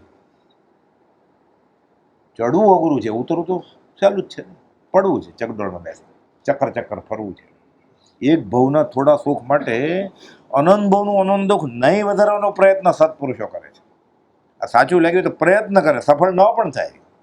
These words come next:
પણ કોશિશ કરવી પડે. એટલે સફળ થાય એટલું જ ફળ મળે એને. બી, બી રોપાઈ જાય,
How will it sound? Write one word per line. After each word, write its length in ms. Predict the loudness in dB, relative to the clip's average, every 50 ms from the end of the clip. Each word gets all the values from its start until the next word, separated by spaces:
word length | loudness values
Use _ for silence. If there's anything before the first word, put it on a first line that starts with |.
| _ _ _ _ _ _ _ _
પણ 80 | -20 -20
કોશિશ 500 | -20 _ _ -6 -6 -4 -2 -2 -2 -2
કરવી 240 | -2 -2 -2 -2 -2
પડે. 220 | -6 -10 -20 -20 -20 _ _ _ _ _ _ _ _ _ _ _ _ _ _ -12
એટલે 200 | -6 -4 -4 -4
સફળ 420 | -2 2 2 2 4 2 0 0 2
થાય 180 | 2 2 2
એટલું 340 | 2 0 -4 -2 -2 -2 -2
જ 40 | 2
ફળ 220 | 4 4 4 4
મળે 220 | 4 0 0 0 0
એને. 220 | -4 -6 -8 -12 -20 _ _ _ _ _ _ _ _ _ _ _ _ _ _ _ _ _ _ _ -4 0 2
બી, 280 | 2 4 2 2 0
બી 140 | 2 2 2
રોપાઈ 300 | 2 2 2 2 0 0
જાય, 180 | -2 -6 -14